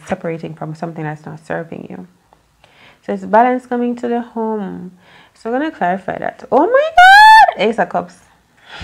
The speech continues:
<laughs> That's a lot of love. I like that. That's why Justice is here. It feels good. It feels like, uh, the energy of a hero that's bringing in good news, but he's coming with a radio on his shoulder, and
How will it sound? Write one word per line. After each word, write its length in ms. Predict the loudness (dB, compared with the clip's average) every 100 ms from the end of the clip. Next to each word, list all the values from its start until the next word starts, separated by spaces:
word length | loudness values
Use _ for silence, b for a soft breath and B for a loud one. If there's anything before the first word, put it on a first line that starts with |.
| B B -4
<laughs> 1400 | -4 -2 -4 -4 -6 -6 -6 _ -12 -8 -6 -8 -8 2
That's 200 | 4 6
a 160 | 6
lot 200 | 6 4
of 220 | 2 0 0
love. 500 | 0 2 0 -6 0
I 160 | 2 2
like 420 | 2 0 0 -2
that. 220 | -4 0
That's 200 | 0 0
why 120 | 0 2
Justice 360 | 0 0 -4
is 180 | -4 -4
here. 280 | -6 -4 -4
It 200 | -8 -12
feels 380 | -6 -6 -6 -10 -20 _
good. 260 | -8 -8 -12 B B B B
It 100 | -10
feels 220 | -4 -2
like, 220 | 0 0 -2
uh, 140 | -2
the 180 | 0 0
energy 280 | 2 2 0
of 140 | 0
a 80 | -2
hero 440 | 0 0 2 2
that's 220 | 0 0
bringing 340 | -2 -2 0 -2
in 220 | -4 -6
good 180 | -6 -6
news, 260 | -6 -6 -6
but 140 | -6
he's 160 | -6 -6
coming 280 | -4 -4
with 140 | -6 -4
a 140 | -6
radio 340 | -4 -4 -4 -4
on 160 | -6
his 260 | -6 -8 -10
shoulder, 560 | -8 -6 -4 -4 -6 -10 B B B B _ -8
and 420 | -6 -6 -10